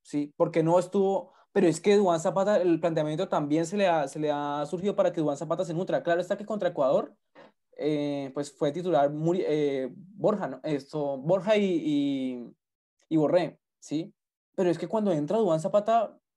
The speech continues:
no, o sea, es como esos jugadores que juegan muy bien en Italia, en su club, y con la selección no, no ha demostrado nada.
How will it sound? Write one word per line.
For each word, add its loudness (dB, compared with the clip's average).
no, -6
o -8
sea, 0
es -8
como -2
esos -2
jugadores 2
que -6
juegan 0
muy -2
bien -2
en 0
Italia, 0
en -6
su -8
club, -2
y -6
con 0
la 0
selección -4
no, -4
no 0
ha 4
demostrado -2
nada. -4